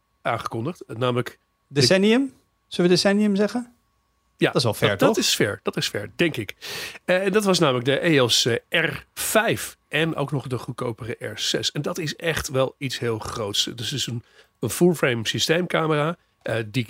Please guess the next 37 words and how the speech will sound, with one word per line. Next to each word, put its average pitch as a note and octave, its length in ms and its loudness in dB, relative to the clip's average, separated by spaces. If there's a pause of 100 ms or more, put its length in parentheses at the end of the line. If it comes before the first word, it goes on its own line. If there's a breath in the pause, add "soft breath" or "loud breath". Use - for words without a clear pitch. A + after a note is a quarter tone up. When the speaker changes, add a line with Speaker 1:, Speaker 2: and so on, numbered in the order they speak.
Speaker 1:
had - 320 -2
Canon D3+ 340 2
al, E3 280 0
maar D3+ 720 -2
daar C#3+ 320 -2
viel D3 260 -2
toch A#2+ 120 -8
wel B2 100 -2
wat A#2 200 -6 (100)
aan G#2 240 -4
op C#3+ 160 -4
te - 120 -4
merken D3 320 0
in C#3 100 -2
vergelijking C#3+ 320 -4
met C#3+ 100 -8
de - 140 -6
concurrentie. C#3 560 -4 (340 soft breath)
In B2 100 -4
dit D#3 160 0
geval, B2+ 520 0
eh, A2 220 -4 (220)
in A2+ 200 -14
dit - 160 0
geval B2 200 0
niet. D3 160 4
In C3 80 0
dit D3+ 120 0
geval - 180 -2
doen D3 180 4
ze B2 120 0
het A2+ 200 -2
onmogelijk, C3 580 -2
zou A2 180 -4
je G#2+ 80 -6
kunnen A2 240 -6
zeggen. G#2+ 300 -6